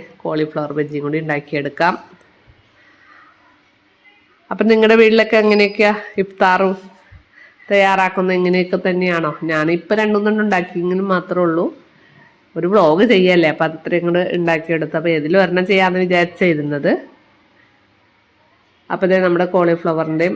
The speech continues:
ഏ, ഇത് തീർന്നിട്ടുണ്ട്. ഇനി നമുക്ക് ദേ ബാക്കിയുള്ളതിൽ രണ്ട് ഏത്തക്കായ് ബജി ഉണ്ടാക്കാം. ര-, ര-, ഒരുപാട് ഉണ്ടാക്കണില്ല, ഒരു നാലെണ്ണം മതി. അപ്പൊ ഞാൻ അതിൻ്റെ അടുത്ത് ദേ കാ-, കായയുടെ തൊലിയൊക്കെ ഒന്ന്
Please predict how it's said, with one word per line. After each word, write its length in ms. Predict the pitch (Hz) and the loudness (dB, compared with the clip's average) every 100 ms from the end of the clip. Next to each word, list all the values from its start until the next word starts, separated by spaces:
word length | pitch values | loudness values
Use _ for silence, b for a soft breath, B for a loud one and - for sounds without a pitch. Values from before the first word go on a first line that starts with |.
| - | -2
ഏ, 60 | 170 160 160 | -2 0 0
ഇത് 120 | 160 165 | 0 0
തീർന്നിട്ടുണ്ട്. 800 | 170 165 156 156 156 165 156 156 | 2 0 0 -2 -4 -4 -2 0
ഇനി 220 | 165 180 | 0 2
നമുക്ക് 260 | 175 160 160 | 0 0 -2
ദേ 100 | 165 | -2
ബാക്കിയുള്ളതിൽ 840 | 160 151 151 - 170 151 147 151 | -2 -2 -4 -4 -4 -2 -2 -4
രണ്ട് 340 | 156 156 160 190 | -4 -6 -4 -2
ഏത്തക്കായ് 680 | 185 156 - 151 156 151 151 | -2 -2 -6 -6 -4 -2 -2
ബജി 280 | 151 147 170 | -4 -2 -2
ഉണ്ടാക്കാം. 320 | 160 139 139 139 139 | -4 -6 -6 -8 -4
ര-, 280 | 156 151 156 | -2 -2 -2
ര-, 280 | 151 151 151 b b b b - | -4 -6 -10 b b b b -8
ഒരുപാട് 340 | 175 180 180 | 0 2 2
ഉണ്ടാക്കണില്ല, 500 | 220 247 240 233 208 196 | 2 2 2 2 2 2
ഒരു 180 | 202 208 | 0 2
നാലെണ്ണം 400 | 220 214 208 196 | 2 2 2 -2
മതി. 220 | 170 147 - _ b b b b b _ - | -4 -6 -12 _ b b b b b _ -14
അപ്പൊ 200 | 165 175 | -8 -4
ഞാൻ 260 | 180 175 180 | 0 0 2
അതിൻ്റെ 340 | 190 180 185 202 | 2 2 2 2
അടുത്ത് 220 | 190 196 | 2 0
ദേ 120 | 180 | 0
കാ-, 240 | 175 170 160 160 160 160 | 0 0 2 0 -2 -2
കായയുടെ 560 | 165 160 160 156 170 247 - _ _ _ _ _ _ _ _ _ b b b b - | 0 0 0 0 -2 -2 -10 _ _ _ _ _ _ _ _ _ b b b b 0
തൊലിയൊക്കെ 460 | 185 190 208 208 | 4 6 4 4
ഒന്ന് 340 | 190 175 175 | 0 2 2